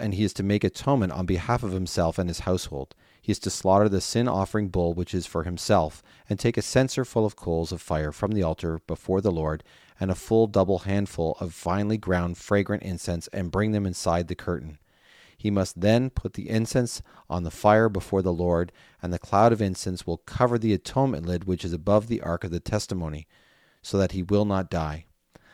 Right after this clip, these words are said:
Then he is to take some of the blood of the bull and sprinkle it with his finger on the eastern face of the atonement lid,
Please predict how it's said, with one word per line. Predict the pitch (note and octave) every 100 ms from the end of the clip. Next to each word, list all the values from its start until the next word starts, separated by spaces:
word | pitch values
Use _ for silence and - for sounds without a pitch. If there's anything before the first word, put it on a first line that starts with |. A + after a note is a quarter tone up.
| _
Then | -
he | G#2
is | F#2+
to | -
take | - G#2+ -
some | - A2
of |
the | B2
blood | G2+ G2+ G2 F#2+
of | - E2
the |
bull | F2 F2+ F2 -
and | F#2+
sprinkle | - - B2 A#2+
it | G2
with | F2+
his | E2+
finger | - A2+ A2 A2
on | -
the | F2+ -
eastern | - A2+ - A2+
face | G#2+ - F2 -
of | - F2
the | F2
atonement | - G2 F#2+ F2+
lid, | E2 D#2+ D2+